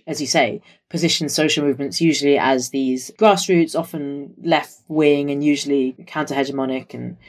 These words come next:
relatively benign actors. But Cox and Nilsson point out that dominant groups in society have also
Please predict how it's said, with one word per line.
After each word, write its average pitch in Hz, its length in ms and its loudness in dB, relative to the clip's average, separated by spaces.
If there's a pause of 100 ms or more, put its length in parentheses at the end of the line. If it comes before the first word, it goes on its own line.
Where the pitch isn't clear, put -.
(300)
relatively 139 400 -2
benign 135 640 0 (240)
actors. - 720 -6 (540)
But 190 120 -2
Cox 170 240 0
and 156 120 2
Nilsson 160 340 0
point 147 320 -6
out 135 300 -2
that 131 380 -2 (140)
dominant 214 420 6
groups 185 280 4
in 175 80 0
society 196 520 2
have 165 220 0
also 185 720 0